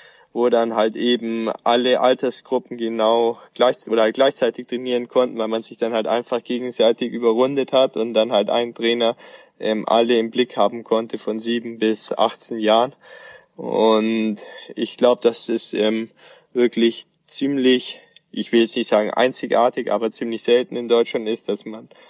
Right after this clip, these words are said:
so ein professionelles Umfeld hat. Und, ähm, wir waren einfach damals, ähm, echt viele ziemlich ta-, talentierte Jungs, die da gemeinsam Spaß hatten und sich da gegenseitig gepusht haben. Und da, ähm,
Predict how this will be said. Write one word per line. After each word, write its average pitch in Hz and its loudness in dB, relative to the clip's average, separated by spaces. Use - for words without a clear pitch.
so - -4
ein 123 -4
professionelles 117 -2
Umfeld 120 0
hat. 120 4
Und, 101 -6
ähm, 104 0
wir 110 0
waren 117 4
einfach 120 2
damals, 113 2
ähm, 113 -4
echt - 0
viele 127 -4
ziemlich 123 -10
ta-, 113 -2
talentierte 117 -4
Jungs, 135 -4
die 120 -8
da 117 6
gemeinsam 117 0
Spaß 131 2
hatten 131 0
und 120 -4
sich 113 -6
da 113 0
gegenseitig 120 -4
gepusht 139 -4
haben. 127 -4
Und 113 -8
da, 120 4
ähm, 113 0